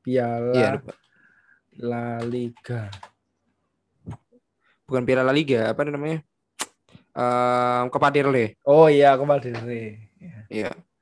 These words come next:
Speaker 2: Eh, itu aja sih dari gua. Ehm, tentang Barcelona, mungkin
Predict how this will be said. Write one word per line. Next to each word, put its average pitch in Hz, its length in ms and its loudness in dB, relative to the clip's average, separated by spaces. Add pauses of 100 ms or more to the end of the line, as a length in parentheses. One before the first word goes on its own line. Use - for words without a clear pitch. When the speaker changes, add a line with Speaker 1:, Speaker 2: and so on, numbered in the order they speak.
(1200)
Speaker 2:
Eh, 139 360 0
itu 143 120 -2
aja 160 180 6
sih 185 220 0
dari 143 280 2
gua. 170 440 -2 (240)
Ehm, 127 720 0 (160)
tentang 127 760 -2
Barcelona, 127 540 0
mungkin 151 480 0